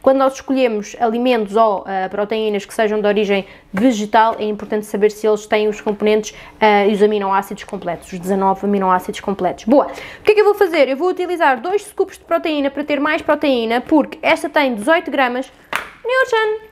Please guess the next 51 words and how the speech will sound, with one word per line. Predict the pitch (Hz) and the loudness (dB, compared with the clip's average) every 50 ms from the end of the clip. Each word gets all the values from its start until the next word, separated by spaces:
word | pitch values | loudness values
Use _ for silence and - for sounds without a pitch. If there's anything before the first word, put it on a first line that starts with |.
| _ - | _ -2
what | 494 508 508 | 2 4 4
are | 508 | 4
you | 523 523 | 4 4
doing, | 523 523 539 571 554 494 392 | 4 4 4 4 2 2 2
baby? | 359 320 320 320 269 320 320 330 349 330 _ _ _ _ _ _ _ _ _ _ _ _ _ _ _ _ _ _ _ _ _ _ _ - | 0 0 0 0 -4 -4 -6 -6 -8 -10 _ _ _ _ _ _ _ _ _ _ _ _ _ _ _ _ _ _ _ _ _ _ _ -2
Malta, | 240 240 226 220 226 | 0 0 0 0 -4
desculpem, | 202 - - - 226 226 208 208 | -10 -8 -4 -4 -2 -2 -2 -2
mas | 208 214 208 | -2 -2 0
o | 226 | 0
Newton | 226 226 233 233 233 226 226 | 2 2 0 0 0 -2 -4
decidiu | 220 - - 233 202 220 220 | -4 -4 -6 -4 -2 -2 0
ir | 226 220 | 0 0
para | - 226 | 0 2
dentro | 202 233 226 220 220 202 196 | 2 2 0 0 -2 -6 -4
do, | 190 208 214 | -2 0 0
da | 202 180 208 | 0 0 -2
crate | 208 - - 214 208 214 214 - - | -2 0 2 2 2 2 0 -2 0
dele, | 190 202 196 196 202 247 - - - | 2 2 2 2 0 -4 -6 -10 -8
eu | - 185 185 | -6 -6 -6
não | 185 190 | -6 -6
sei | - 202 | -6 -8
porque | 190 - - | -8 -8 -6
é | 190 | -4
que | 190 | -4
ele | 180 | -2
está | 185 185 | -2 -2
dentro | 175 190 185 175 202 | -2 -2 -2 -2 -4
da | 196 | -4
crate | - 202 190 180 185 196 | 0 0 0 0 0 -2
neste | 185 190 - - | -4 -4 -4 -2
momento, | 196 190 190 190 190 190 190 - - - - - - - - - | 0 2 2 2 2 2 0 -4 -6 -8 -10 -10 -10 -12 -8 -4
e | 220 | -2
está | 208 - 226 214 | 2 4 4 4
a | 214 | 4
escavar, | 214 214 - - 220 196 202 214 202 202 208 - - - - | 2 0 0 0 0 2 2 2 2 2 -2 -4 -8 -8 -2
ah, | 220 214 208 208 208 202 202 202 202 202 202 | 0 2 4 4 4 4 2 2 -2 -4 -4
não | - 208 208 - | -6 -8 -6 -2
sei | - 202 | -2 -2
o | 196 | 0
que, | - 202 196 | 0 0 -2
porquê. | - - - - - - 214 - - - - - - - - - - - - - - - - - | -2 -6 -16 -8 -2 0 0 0 0 -4 -16 -20 -20 -20 -20 -20 -20 -20 -20 -18 -16 -8 -2 0
Então, | 254 240 247 196 - - - - - - - | 2 4 4 2 0 -2 -14 -20 -18 -4 0
esta | - 302 - 403 | 0 2 2 2
proteína | - 339 339 330 330 330 311 294 285 | 2 2 2 0 0 -4 -6 -6 -6
tem | 277 285 262 247 240 | -6 -6 -6 -6 -4
dezoito | 208 277 320 320 - | 0 0 0 0 0
gramas | 302 285 277 277 269 277 | -4 -6 -4 -4 -4 -6
de | 277 - | -6 -6
proteína | 285 262 269 277 254 247 233 226 | -6 -6 -4 -6 -6 -6 -6 -8
por | 220 - 247 208 | -8 -8 -10 -10
scoop | - - - - - - 277 269 269 - 277 320 | -12 -14 -20 -8 -2 2 2 2 2 0 -4 -6